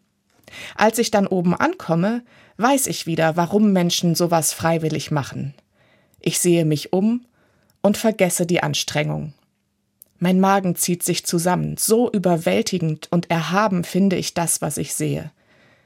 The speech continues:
Der Blick weitet sich, es ist so viel Himmel da. Ringsum erhebt sich mächtig und ewig die faszinierende Berglandschaft.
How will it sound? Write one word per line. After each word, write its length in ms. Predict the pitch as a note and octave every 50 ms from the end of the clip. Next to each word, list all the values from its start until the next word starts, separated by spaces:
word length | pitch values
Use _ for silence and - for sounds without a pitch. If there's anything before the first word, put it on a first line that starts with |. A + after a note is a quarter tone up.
| _ _ _ -
Der 140 | F#3+ F#3 F#3
Blick 380 | G3 A3 B3 B3 B3 - E3+
weitet 380 | F#3 F3 F#3 G#3 - - D3 -
sich, 460 | - - - - - - - - - _ _ -
es 140 | F#3+ F#3 -
ist 220 | G#3 - - -
so 200 | - A3 A3 B3+
viel 340 | B3+ - - A#3 A#3 A#3 A3
Himmel 380 | - A3 A#3 A#3 A3+ F3+ D3
da. 320 | - D#3 D3 - - C#3+ - _ _ _ _ _ _ _ _ - - - - - - - - -
Ringsum 600 | F3+ A3 C4 C#4 C#4+ - - - A#3 B3 B3+ B3
erhebt 480 | - - F#3+ F#3 F#3 G3+ A#3 A#3+ - -
sich 240 | - G3+ F#3+ - -
mächtig 540 | F#3 G3 G#3+ G#3+ G#3+ - - G#3 F#3 - -
und 180 | F3+ F3 - -
ewig 400 | G3+ G#3 G#3+ G3 G3 G3 - -
die 100 | F#3+ F3+
faszinierende 840 | - - F#3+ F3+ - - - G3+ F#3+ G3+ G#3+ A3 A3 G3+ G3 F3+ F3+
Berglandschaft. 960 | F3 - F3+ F3+ F3+ - D#3 D3+ D3 D3+ - - D#3+ D#3+ - - - - -